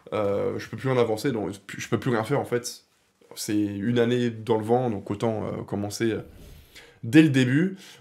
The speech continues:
Euh, au niveau du, des aptitudes, tout ça, on est en trois et demi, coach Kevin Ollie. Euh, Dennis Schroeder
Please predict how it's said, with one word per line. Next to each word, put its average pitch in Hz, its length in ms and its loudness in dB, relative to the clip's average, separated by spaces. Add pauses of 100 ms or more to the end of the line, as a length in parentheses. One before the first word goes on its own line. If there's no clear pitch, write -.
(120)
Euh, 113 220 4
au 143 120 6
niveau 170 280 6
du, 156 420 0
des 135 160 4
aptitudes, 147 400 -2
tout 147 140 -4
ça, 165 100 0
on 151 100 4
est 131 40 2
en 120 120 2
trois 143 300 4
et - 20 4
demi, 131 400 -2
coach 143 360 0
Kevin 131 280 2
Ollie. 107 240 -6 (800)
Euh, 107 800 2
Dennis 117 220 -4
Schroeder 131 340 0